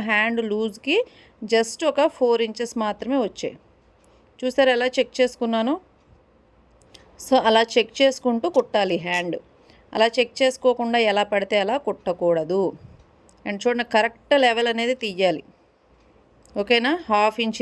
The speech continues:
లెవెల్ కరెక్ట్గా తీయాలండి. హాఫ్ ఇంచ్ లెవెల్ క-, క-, కంపల్సరీ. ఇది మాత్రం మీరు జాగ్రత్తగానే చేయాల్సి ఉంటుంది. And కుచ్చు మీద కుచ్చు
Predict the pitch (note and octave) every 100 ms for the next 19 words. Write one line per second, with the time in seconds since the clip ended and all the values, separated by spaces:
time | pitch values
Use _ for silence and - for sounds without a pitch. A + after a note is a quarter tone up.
0 | G#3 F#3+ G#3 F4+ B4+ - - _ A3 G#3+
1 | A3 - B3+ C4+ B3+ G3+ G3 F3+ F3 A3
2 | B3+ G#3 G#3 G3+ G3 F#3+ F#3+ G#3 G3+ F3+
3 | - F3+ F3+ F3 F#3 G3 A#3 A#3 A3+ A3
4 | G3+ F#3+ F3+ - G#3 G3 G3+ F3 C#3+ F3
5 | G#3 G3 G3+ A3 G#3+ E3+ E3+ E3+ F3 D#3+
6 | F#3 F4 - - - - G#3+ A3 A#3 C#4
7 | - D#4+ D4+ C#4+ C#4 B3 A#3 D#4+